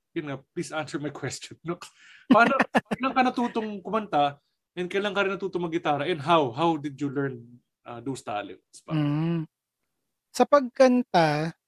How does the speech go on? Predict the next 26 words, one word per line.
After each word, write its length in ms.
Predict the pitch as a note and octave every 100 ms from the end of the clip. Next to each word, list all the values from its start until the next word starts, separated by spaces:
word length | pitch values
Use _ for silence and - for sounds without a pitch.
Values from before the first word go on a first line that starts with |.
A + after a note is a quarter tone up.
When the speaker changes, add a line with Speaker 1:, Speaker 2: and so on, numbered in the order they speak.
| _ _ _ _ _ _ _ _ _ _
Speaker 2:
ano 180 | G3+
eh, 140 | C#4+ F#3+
bata 260 | F3 F#3+
pa 120 | G3+ G#3
lang 120 | G#3
ako, 80 | G#3
mahilig 240 | G3 F3+
na 160 | F3+ F3
ako 60 |
sa 140 | - E3 D#3
music 360 | D#3 D3+ C3+ -
talaga. 220 | C3+ C#3
Mahilig 180 | F3+ G3
na 80 |
ako 80 | F#3
kumanta. 320 | E3 D3+ C#3 A#2+ _ _ _
Speaker 1:
Mm. 240 | F3+ F#3
Speaker 2:
Kaya 180 | F#3+ A3 G#3+
lang, 220 | E3+ D3 D3+ D#3+ - -
pangit, 340 | G3 G#3 G#3+ _ _
pangit 260 | - G3 G3+
ako 220 | G3+ F#3+
kumanta 260 | F#3+ F#3 F3+
dati. 400 | D3+ C#3 C3+ B2 - _
As 120 | -
in, 320 | G#3+ G#3 G3+